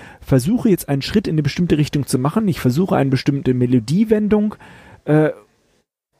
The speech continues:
und das ist dann etwas, ist im Kleinen wirklich rein aus der eigenen Kreativität kommt, wo man dann sagt, und auch man, äh, versucht einen Irrtum, aber drumherum dann einfach sehr viel,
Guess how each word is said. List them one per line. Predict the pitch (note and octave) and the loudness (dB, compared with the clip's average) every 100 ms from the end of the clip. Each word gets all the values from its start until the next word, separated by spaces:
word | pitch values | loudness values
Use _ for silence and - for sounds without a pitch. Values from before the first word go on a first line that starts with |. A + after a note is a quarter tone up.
| _ D3 - - | _ -20 -18 -2
und | F#3+ D#3 | -2 0
das | F3+ G#3+ | -2 -2
ist | A3 - | -4 -2
dann | A3 | -2
etwas, | F#3 F3+ E3 | 0 0 0
ist | C#3+ - | -2 -4
im | C#3+ | -4
Kleinen | - D3 C3+ B3 D4+ C4 B3+ - _ _ _ D3 | -2 0 2 2 2 0 -2 -12 _ _ _ -6
wirklich | D3+ F#3+ F#3+ E3 C3 | 0 0 2 -2 -2
rein | B2+ A3 | 0 0
aus | E3+ | -2
der | - | -2
eigenen | D3 D#3+ E3 D3+ | 0 0 -2 0
Kreativität | D3 C#3 C3+ C3+ C#3 C3+ - | 0 2 0 -2 2 0 0
kommt, | - D3 C4 - | -2 0 0 -2
wo | |
man | C#3+ C#3 | 0 0
dann | |
sagt, | C3+ C3+ - - - | 0 -2 -4 -16 -2
und | D3+ - | 0 0
auch | G#2 | -4
man, | C#3 C3 - | -4 -4 -6
äh, | C#3+ - | -12 -4
versucht | D#3 C#3+ D#3 | 0 0 -2
einen | D3 | -2
Irrtum, | E3 F#3 - B3 C#4 - - - - | 0 0 0 -2 -4 -10 -20 -14 -2
aber | C#3 D3+ | 0 2
drumherum | D#3+ D3 A2+ D#3 A3+ | 2 0 0 -2 -2
dann | G3+ E3 | -2 -4
einfach | C#3+ D3 | -8 -6
sehr | - C#3 | 0 0
viel, | - E3+ F3 | 0 0 0